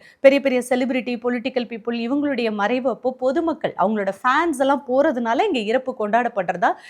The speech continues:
சோஷியல் மீடியால மீடியாக்கள் அதை வீடியோ எடுத்து போடுறதுனால மட்டுமே இன்னைக்கு அது தெரியுது.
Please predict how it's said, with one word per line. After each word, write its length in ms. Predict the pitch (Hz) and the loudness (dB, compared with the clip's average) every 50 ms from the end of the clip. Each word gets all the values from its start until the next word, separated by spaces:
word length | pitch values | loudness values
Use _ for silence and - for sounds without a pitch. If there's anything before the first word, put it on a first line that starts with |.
| - - - | -20 -20 -2
சோஷியல் 400 | - 277 285 320 - 349 320 269 | 2 2 2 4 4 2 2 2
மீடியால 460 | 254 233 220 220 208 202 185 214 294 320 | 2 0 -2 0 0 0 0 0 0 0
மீடியாக்கள் 600 | 262 233 269 311 320 339 349 320 311 - 247 220 190 | 0 0 0 2 4 6 6 4 4 2 2 2 2
அதை 100 | 175 170 | 2 0
வீடியோ 300 | 165 214 254 285 302 294 254 | -2 -2 -2 0 0 2 0
எடுத்து 260 | 214 214 233 226 - 226 - | 0 0 -2 -4 -6 -10 -8
போடுறதுனால 540 | - 233 254 269 302 294 226 247 220 196 180 156 | 0 2 4 4 4 2 0 0 0 0 0 -2
மட்டுமே 380 | 160 170 185 - - 277 277 330 | -2 -6 -6 -2 -2 0 0 0
இன்னைக்கு 280 | 330 285 247 220 - 170 | 0 0 -2 -4 -4 -4
அது 120 | 151 156 151 - | -4 -4 -4 -4
தெரியுது. 320 | 165 160 170 160 131 156 | -6 -6 -4 -6 -8 -10